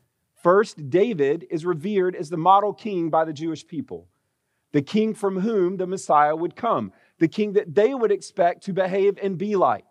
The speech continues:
To bring up David would cause the ears of these Pharisees to perk up.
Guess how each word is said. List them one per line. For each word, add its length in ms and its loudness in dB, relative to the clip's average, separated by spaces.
To 80 -2
bring 260 4
up 200 4
David 480 2
would 180 -2
cause 500 0
the 140 -4
ears 400 0
of 220 -6
these 220 -8
Pharisees 520 -4
to 80 -12
perk 280 -8
up. 340 2